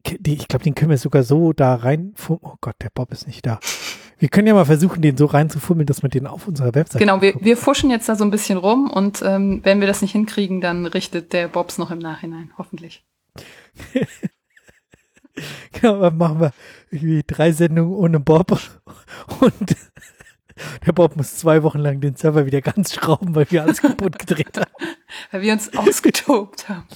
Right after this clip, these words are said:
Speaker 2: Claudia, was
Speaker 1: Bob, wir haben es ein bisschen verändert.
Speaker 2: Claudia, was hast du denn da gemacht? Ah, ich dachte, ich programmiere was Neues. Hm.
Speaker 1: Ich hab da was kopiert von so einer Seite, die ich total gut finde.
Speaker 2: No.
Speaker 1: Was?
Speaker 2: <laughs>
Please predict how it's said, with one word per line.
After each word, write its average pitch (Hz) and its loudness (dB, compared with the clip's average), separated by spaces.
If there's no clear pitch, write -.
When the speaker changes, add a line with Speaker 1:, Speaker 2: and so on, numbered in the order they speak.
Speaker 2:
Claudia, 339 4
was 277 6
Speaker 1:
Bob, 262 0
wir 220 -2
haben - 0
es - -8
ein 202 -2
bisschen 247 4
verändert. 220 0
Speaker 2:
Claudia, 311 2
was 254 -4
hast 302 0
du 349 2
denn 339 2
da 269 4
gemacht? 247 -6
Ah, 392 0
ich - -14
dachte, 302 0
ich - -2
programmiere 277 2
was 233 -4
Neues. 208 -2
Hm. 202 -2
Speaker 1:
Ich 170 0
hab 226 0
da 220 0
was 202 0
kopiert 247 0
von 165 -2
so 180 0
einer 165 2
Seite, 180 0
die 151 0
ich 139 -4
total 160 0
gut 170 -2
finde. 185 2
Speaker 2:
No. 320 2
Speaker 1:
Was? 285 -4
Speaker 2:
<laughs> 269 0